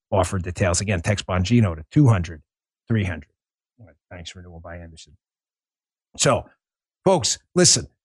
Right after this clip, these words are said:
let's not take a victory lap because we are in a world of trouble right now. Numbers came out yesterday. W-, there is a financial apocalypse about to hit the United States,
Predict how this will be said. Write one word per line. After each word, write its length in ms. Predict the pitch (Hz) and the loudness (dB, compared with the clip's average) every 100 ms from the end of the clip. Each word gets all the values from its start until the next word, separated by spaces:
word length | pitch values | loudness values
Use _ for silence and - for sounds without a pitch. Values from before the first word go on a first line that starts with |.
| - | 0
let's 260 | 156 160 185 | 2 4 4
not 200 | 175 - | 2 2
take 180 | 175 | 2
a 40 | 160 | 4
victory 440 | 135 151 156 139 | 2 2 4 4
lap 240 | 123 110 101 | 2 -2 -4
because 240 | 123 110 | -4 2
we 120 | 147 | 4
are 100 | 151 | 4
in 80 | 147 | 4
a 40 | 131 | 4
world 300 | 139 139 127 | 4 2 2
of 60 | |
trouble 320 | - 120 101 | 0 -2 -2
right 220 | 90 87 85 | -8 -10 -10
now. 120 | 85 | -10
Numbers 360 | 90 135 160 160 | 0 4 4 4
came 220 | 175 160 | 4 4
out 200 | 156 151 | 4 4
yesterday. 520 | 143 139 - 131 127 | 4 2 2 2 2
W-, 240 | 123 123 127 | 0 -4 -2
there 240 | 131 131 139 | 0 4 4
is 100 | 123 | 4
a 60 | |
financial 880 | - 135 131 131 143 147 160 139 - _ _ - | 2 2 4 6 4 4 4 2 0 _ _ -4
apocalypse 840 | 117 101 147 131 117 110 101 - | -2 0 0 2 0 -6 -6 -4
about 280 | 107 113 110 | 0 0 0
to 80 | 120 | 0
hit 160 | 123 | 0
the 100 | 127 | -2
United 380 | 113 107 107 98 | -4 -6 -6 -2
States, 400 | - - 92 | -2 -2 -6